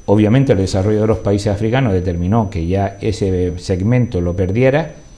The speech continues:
pero es que lo perdimos completamente porque nos quedamos sin una mínima fábrica de hielo. O sea, hemos, este es un puerto que tiene capacidad para, para implementar piezas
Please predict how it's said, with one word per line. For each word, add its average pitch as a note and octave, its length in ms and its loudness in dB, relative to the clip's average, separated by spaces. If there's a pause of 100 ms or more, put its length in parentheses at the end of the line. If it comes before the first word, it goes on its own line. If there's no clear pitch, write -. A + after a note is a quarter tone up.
(480)
pero G2+ 240 2
es G2+ 60 0
que C3 180 4
lo A2+ 160 2
perdimos A2 340 0
completamente C#3+ 640 0
porque F#2+ 220 0
nos F#2+ 140 0
quedamos A#2+ 400 2
sin A#2 160 2
una C3 320 2
mínima C#3 400 2
fábrica C3+ 480 0
de A2+ 120 0
hielo. C3+ 300 2
O - 640 -20
sea, F2+ 160 -4
hemos, F#2+ 480 0 (400)
este G2 220 -4
es F2+ 80 0
un A2+ 140 0
puerto A2+ 360 4
que G2 80 2
tiene G#2+ 380 0 (420)
capacidad F#2+ 680 2
para, F2 280 -4 (520)
para F2+ 220 0
implementar F#2+ 960 2
piezas A2+ 560 2